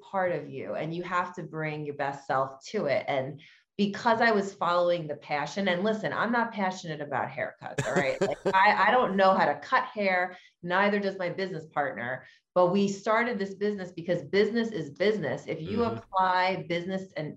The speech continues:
Speaker 1: techniques to any industry, you will succeed regardless of your knowledge of the underlying business. And when I started, I knew nothing about haircuts.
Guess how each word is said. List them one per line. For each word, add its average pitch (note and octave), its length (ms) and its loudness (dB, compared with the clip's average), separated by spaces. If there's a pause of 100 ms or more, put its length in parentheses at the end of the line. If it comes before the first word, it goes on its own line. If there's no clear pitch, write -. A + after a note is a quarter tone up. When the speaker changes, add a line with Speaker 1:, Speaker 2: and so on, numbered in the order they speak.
Speaker 1:
techniques E3 760 -8 (440)
to F#3+ 200 -6
any F3+ 360 2
industry, F3+ 580 -6
you G3 200 0
will C#4+ 200 -2
succeed D#3+ 960 -6
regardless F3 800 0
of D3 200 -2
your D3+ 140 -4
knowledge D3+ 500 -2
of C#3 140 -8
the C#3+ 180 -6
underlying D3 680 -2
business. C#3+ 400 -4
And C#3+ 160 -6
when D3+ 160 -2
I E3 140 2
started, F3 440 0
I D3+ 120 2
knew C3+ 160 -6
nothing D3 400 -4
about C#3+ 240 -4
haircuts. C3+ 480 -4